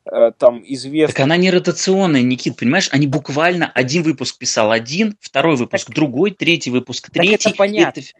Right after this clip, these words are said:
Speaker 1: Я, я тебе говорю, э, это понятно все. Я тебе говорю, как я это воспринял. Как я видел логику между этого, да, что вот у нас будет команда писателей,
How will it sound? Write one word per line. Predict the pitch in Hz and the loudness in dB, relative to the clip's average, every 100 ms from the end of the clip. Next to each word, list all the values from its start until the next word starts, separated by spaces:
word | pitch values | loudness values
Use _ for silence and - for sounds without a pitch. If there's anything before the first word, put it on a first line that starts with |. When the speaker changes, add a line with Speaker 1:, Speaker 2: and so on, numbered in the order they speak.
| _ | _
Speaker 1:
Я, | 117 127 | -8 -8
я | 139 160 | -6 -6
тебе | 175 | -6
говорю, | 147 160 170 | -4 -6 -6
э, | - 131 - | -6 -10 -4
это | - 170 | -2 0
понятно | 180 190 170 - 117 | -2 -4 -8 -8 -10
все. | - 110 | -4 -4
Я | 104 147 | -2 -2
тебе | 160 | -2
говорю, | 151 170 | -2 -2
как | 160 156 | -4 -4
я | 156 160 | 2 2
это | 143 117 | 2 -2
воспринял. | 113 - 139 131 101 78 _ _ _ _ - | -6 0 2 2 0 -4 _ _ _ _ -2
Как | 175 - | 0 2
я | 175 | 0
видел | 156 165 156 139 | 0 0 2 2
логику | 139 160 139 120 - | 4 4 2 -4 -8
между | 104 107 107 113 | -4 -2 0 0
этого, | 101 95 92 | 0 -4 2
да, | 147 | 2
что | 190 - 135 | 2 -4 -4
вот | 160 147 | -4 -2
у | |
нас | 147 139 | -4 -4
будет | 135 147 123 - | -6 -8 -8 -4
команда | 147 156 127 - | -2 0 -4 -8
писателей, | 147 - 254 - 240 214 | -10 -2 -2 0 -4 -8